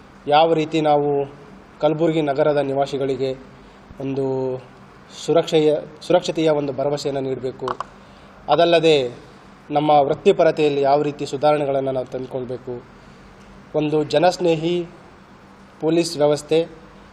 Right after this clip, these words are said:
ಅದ್ರ ಜೊತೆಗೆ ಟೆಕ್ನಾಲಜಿಯನ್ನು ನಾವು ಯಾವ ರೀತಿ ಅಳವಡಿಸ್ಕೋಬೇಕು, ಸಂಚಾರ ಸುಧಾರಣೆಯಲ್ಲಿ ಟ್ರಾಫಿಕ್, ಆ, ಒಂದು ಈಸನ್ನು ಯಾವ ರೀತಿ ತಂದುಕೊಳ್ಬೇಕು, ಅದೇ ರೀತಿ ಅಕ್ರಮ ಚಟುವಟಿಕೆಗಳ ಮೇಲೆ ಯಾವ ರೀತಿ ಕಡಿವಾಣ ಹಾಕಬೇಕು,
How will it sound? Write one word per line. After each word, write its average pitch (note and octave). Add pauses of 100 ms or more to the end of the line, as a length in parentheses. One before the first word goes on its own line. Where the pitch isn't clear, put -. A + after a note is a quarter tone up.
(180)
ಅದ್ರ D3
ಜೊತೆಗೆ D3 (600)
ಟೆಕ್ನಾಲಜಿಯನ್ನು E3
ನಾವು D3
ಯಾವ C#3
ರೀತಿ C#3+
ಅಳವಡಿಸ್ಕೋಬೇಕು, C3+ (760)
ಸಂಚಾರ E3
ಸುಧಾರಣೆಯಲ್ಲಿ C#3+ (300)
ಟ್ರಾಫಿಕ್, C#3+
ಆ, -
ಒಂದು C3
ಈಸನ್ನು D3
ಯಾವ C3
ರೀತಿ C3
ತಂದುಕೊಳ್ಬೇಕು, B2 (600)
ಅದೇ D3
ರೀತಿ D3
ಅಕ್ರಮ E3
ಚಟುವಟಿಕೆಗಳ C#3+
ಮೇಲೆ C#3
ಯಾವ C3+
ರೀತಿ C3+
ಕಡಿವಾಣ C#3+
ಹಾಕಬೇಕು, B2